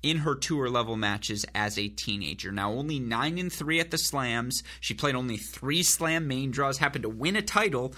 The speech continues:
in one of those three slam main draws, but won four titles,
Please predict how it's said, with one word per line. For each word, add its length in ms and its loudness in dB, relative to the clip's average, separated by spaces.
in 220 4
one 180 6
of 100 -2
those 240 2
three 240 -2
slam 420 -2
main 240 0
draws, 500 0
but 160 0
won 220 2
four 400 -2
titles, 540 0